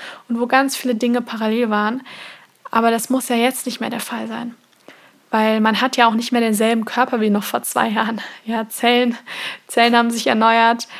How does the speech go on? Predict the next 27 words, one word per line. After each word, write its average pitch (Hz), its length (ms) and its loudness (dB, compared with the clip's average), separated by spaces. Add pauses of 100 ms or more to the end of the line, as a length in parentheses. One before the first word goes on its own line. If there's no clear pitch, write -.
(180)
man 208 360 2
ist 208 160 -6
vielleicht 208 280 2
gewachsen 254 600 2 (100)
oder 208 400 2
man 214 240 0
hat 220 200 -6
generell 226 360 2
einen 254 120 0
anderen 226 220 0
Körper 240 320 2
bekommen. 233 300 0
Das 240 160 -4
heißt, 240 100 -6
der 247 80 0
Körper 262 300 -2
verändert 262 420 -2
sich 208 160 -8
ja 208 80 -4
ständig. 240 560 -6
Man 214 160 -2
hat 240 160 -2
nicht 247 140 -2
mehr 220 100 2
den 208 140 2
gleichen 208 340 -2
Körper. 226 400 -6